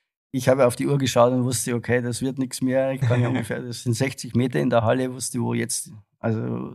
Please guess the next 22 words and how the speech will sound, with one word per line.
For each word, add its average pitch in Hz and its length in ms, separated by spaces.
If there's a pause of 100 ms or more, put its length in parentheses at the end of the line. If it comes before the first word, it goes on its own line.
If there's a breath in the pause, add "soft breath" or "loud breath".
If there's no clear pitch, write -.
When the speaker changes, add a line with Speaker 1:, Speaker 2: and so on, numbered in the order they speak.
(140)
Speaker 1:
es 131 240
läuft 123 280
runter 135 520
und 123 160
du 123 40
stehst - 380
da 110 220
und 120 260
am 117 160
Ende 123 220
vier 143 180
Sekunden. 147 540 (840 soft breath)
Ähm, 123 640 (280)
nach 120 260
zweiundvierzig 143 680
Kilometer, 160 520
hundertfünfundneunzig 139 800
Meter, 135 280
das 123 160
ist 110 200
echt - 160
tragisch. 135 560